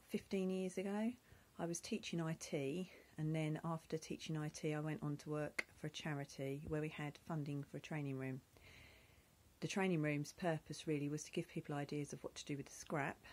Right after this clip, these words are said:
So having kind of gone along that route, I found that I started teaching lots of different things and I couldn't find classes where to do them.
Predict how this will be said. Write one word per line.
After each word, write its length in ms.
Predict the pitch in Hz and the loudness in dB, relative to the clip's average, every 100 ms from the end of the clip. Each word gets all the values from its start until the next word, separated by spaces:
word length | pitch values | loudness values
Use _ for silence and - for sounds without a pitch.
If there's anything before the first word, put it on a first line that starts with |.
| - - | -18 -14
So 400 | - 156 143 147 | -4 0 0 0
having 420 | - 170 151 143 - - - | -2 0 0 0 -4 -16 -14
kind 200 | - 156 | -2 0
of 120 | 147 - | 0 2
gone 140 | 175 | 2
along 200 | 156 151 | 4 4
that 140 | 147 143 | 2 0
route, 260 | 143 147 - - - - 156 | 0 2 0 -8 -16 -8 -6
I 80 | |
found 300 | - 165 151 | -2 0 2
that 60 | 139 | 2
I 60 | 151 | -2
started 400 | - 165 - - | -2 -4 -4 -4
teaching 300 | 170 - 160 | -2 0 -2
lots 180 | - | -4
of 60 | - | -2
different 360 | 170 - 123 - | -2 -2 -4 -2
things 380 | 123 131 147 - | -2 0 -4 -4
and 100 | 156 | -2
I 60 | 147 | -2
couldn't 300 | - 165 - | -2 -6 -2
find 180 | 156 147 | -2 -2
classes 540 | - 151 139 - 143 | 0 0 -2 -8 -4
where 140 | 147 139 | -2 -2
to 140 | - | 0
do 200 | 156 139 | 0 2
them. 220 | 92 143 | 0 -4